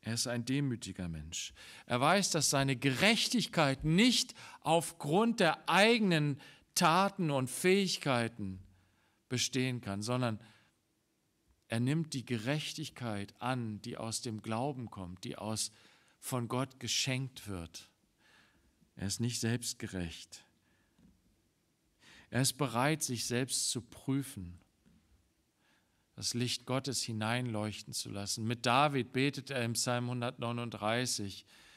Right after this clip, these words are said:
„Prüfe mein Herz, reinige mich, erkenne, wie ich's meine. Zeig mir, auf welchem Weg ich bin.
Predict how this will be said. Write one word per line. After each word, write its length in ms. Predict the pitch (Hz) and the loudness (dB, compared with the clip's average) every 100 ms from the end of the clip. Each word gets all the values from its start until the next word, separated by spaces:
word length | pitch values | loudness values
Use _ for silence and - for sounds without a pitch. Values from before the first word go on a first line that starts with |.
| - _ _ _ _ - | -20 _ _ _ _ -8
„Prüfe 400 | - 170 - 120 | 0 0 0 -2
mein 220 | 95 87 | -4 -4
Herz, 540 | 85 76 - - - _ _ _ _ _ _ | -8 -10 -10 -10 -12 _ _ _ _ _ _
reinige 500 | 107 120 147 139 - | -2 0 0 -4 -8
mich, 340 | 82 82 - - - - - | -12 -12 -14 -16 -20 -20 -6
erkenne, 600 | 127 127 165 180 135 95 | -6 0 0 2 0 -2
wie 120 | 113 | -6
ich's 240 | 104 - 113 | -4 -6 -6
meine. 520 | 113 123 113 82 90 _ _ _ - - | -6 -6 -6 -10 -14 _ _ _ -20 -4
Zeig 440 | - 139 160 156 | 2 4 2 -2
mir, 260 | 117 101 135 | -4 -2 -4
auf 220 | 107 123 | -4 0
welchem 420 | 135 151 147 110 | 0 0 -4 0
Weg 260 | 135 147 139 | 0 0 -2
ich 220 | 120 - | -6 -4
bin. 400 | 147 139 85 | -2 -2 -6